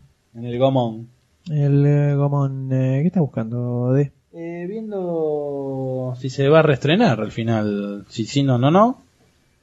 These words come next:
Speaker 2: Eh,
Speaker 1: Mirá, en Rusia tenemos,
Speaker 2: sí, el
Speaker 1: sí, el veintitrés de
Speaker 2: veintitrés de
Speaker 1: octubre.
Speaker 2: octubre. Mañana.
Speaker 1: Hoy,
Speaker 2: Hoy.
Speaker 1: mañana, hoy.
Speaker 2: Ya hoy.
Speaker 1: Hoy.
Speaker 2: Sábado veintitrés de octubre, mira. Y en Canadá también. Y
Speaker 1: Hoy,
Speaker 2: en
Speaker 1: veintitrés de
Speaker 2: In-,
Speaker 1: octubre, cuando
Speaker 2: y en
Speaker 1: estamos
Speaker 2: In-,
Speaker 1: grabando estas fichas, ¿no?
Speaker 2: y en Inglaterra también.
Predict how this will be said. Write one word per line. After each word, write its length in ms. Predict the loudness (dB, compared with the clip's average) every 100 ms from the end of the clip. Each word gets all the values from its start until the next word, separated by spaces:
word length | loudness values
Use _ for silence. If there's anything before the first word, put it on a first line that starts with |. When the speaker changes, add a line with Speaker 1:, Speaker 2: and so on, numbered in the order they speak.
| _ -8
Speaker 2:
Eh, 440 | -4 -2 -2 -2 0
Speaker 1:
Mirá, 180 | 0
en 80 | 0
Rusia 380 | 0 0 0 0
tenemos, 240 | 0 0 2
Speaker 2:
sí, 160 | 4 4
el 180 | 2 2
Speaker 1:
sí, 80 | 2
el 480 | 2 0 0 2
veintitrés 380 | 2 2 2 2
de 0 |
Speaker 2:
veintitrés 0 |
de 60 | 2
Speaker 1:
octubre. 180 | 2 2
Speaker 2:
octubre. 280 | 0 -2 -4 _ _ _ _ _ _
Mañana. 320 | -4 -2 2
Speaker 1:
Hoy, 220 | 2 0 -6 _ -2
Speaker 2:
Hoy. 180 | 0
Speaker 1:
mañana, 200 | 0 0
hoy. 120 | 0 2
Speaker 2:
Ya 140 | 2
hoy. 220 | 2 0 -4 -4
Speaker 1:
Hoy. 260 | 2 2 0 -14 _ -18
Speaker 2:
Sábado 240 | -6 -2 0
veintitrés 240 | 2 2
de 60 | 2
octubre, 260 | 0 -2
mira. 240 | -2 -4 -8 -4
Y 120 | 0
en 120 | 2
Canadá 340 | 2 6 6
también. 420 | 6 4 0 -6 -10 -16 _ _ -8
Y 100 | 0
Speaker 1:
Hoy, 120 | 2 4
Speaker 2:
en 40 |
Speaker 1:
veintitrés 360 | 4 4 4 4
de 60 | 2
Speaker 2:
In-, 60 |
Speaker 1:
octubre, 400 | 2 2 2 0
cuando 200 | 0 2
Speaker 2:
y 0 |
en 40 | 2
Speaker 1:
estamos 160 | 2
Speaker 2:
In-, 40 | 2
Speaker 1:
grabando 220 | 2 0
estas 180 | -2 -2
fichas, 320 | -4 -2 0
¿no? 120 | 0
Speaker 2:
y 40 |
en 80 | 0
Inglaterra 500 | -2 -2 0 2 0
también. 380 | 0 -4 -8